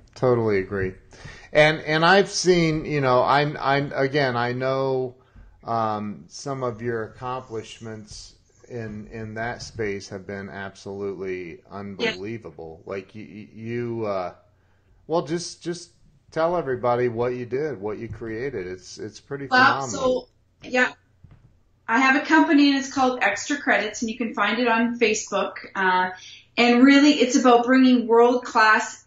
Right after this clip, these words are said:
Speaker 2: edu-, world-class experts to educate the world with higher learning opportunities so that they can pursue their dreams and, and become lifelong learners and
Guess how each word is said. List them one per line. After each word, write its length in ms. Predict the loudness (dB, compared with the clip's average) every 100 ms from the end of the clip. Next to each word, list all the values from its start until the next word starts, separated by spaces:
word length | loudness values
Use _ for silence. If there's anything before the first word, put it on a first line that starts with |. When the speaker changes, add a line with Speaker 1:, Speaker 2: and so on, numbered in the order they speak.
| _
Speaker 2:
edu-, 440 | -4 -4 -6 -10 -12 -4
world-class 680 | 4 4 4 4 4 2 -2
experts 560 | -4 -4 -8 -10 -8 -8
to 120 | -8 -2
educate 540 | -2 0 -2 -2 -2
the 100 | -2
world 300 | -2 -2 -2
with 200 | 0 -4
higher 540 | -4 -6 2 6 6 6
learning 360 | 0 -2 -2
opportunities 960 | -4 -4 -6 -6 -8 -2 0 0 -6 -16 -20 -20 -20 -6
so 180 | 2
that 200 | 6 6
they 140 | 6 2
can 160 | 2
pursue 380 | 2 0 0 0
their 160 | 0 0
dreams 480 | 2 4 6 4 -2
and, 320 | 0 0 0
and 180 | -2 -2
become 380 | -4 2 6 8
lifelong 480 | 8 4 -2 -2 0
learners 440 | 0 2 0 0
and 240 | -4 -4